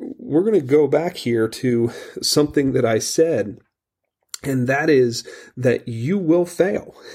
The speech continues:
<laughs> It is going to happen. Uh, the great Michael Jordan, possibly one of the best basketball players to ever play the game, missed nine thousand shots.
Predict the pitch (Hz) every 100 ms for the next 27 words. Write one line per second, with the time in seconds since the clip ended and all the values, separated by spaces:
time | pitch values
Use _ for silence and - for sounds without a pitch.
0 | - - - - _ _ - 165 214 170
1 | 143 147 151 131 139 131 - 117 _ -
2 | - - - - - - - - _ _
3 | _ _ - 127 113 117 143 208 156 170
4 | 180 175 131 131 101 98 - _ - -
5 | 170 - 180 180 175 156 156 151 135 139
6 | 143 139 139 135 - 131 123 - 131 127
7 | 127 - - - - 139 165 175 160 160
8 | 156 120 92 - _ - - - - -
9 | - 139 - 139 127 135 160 156 139 143
10 | 139 135 127 - 127 113 - - -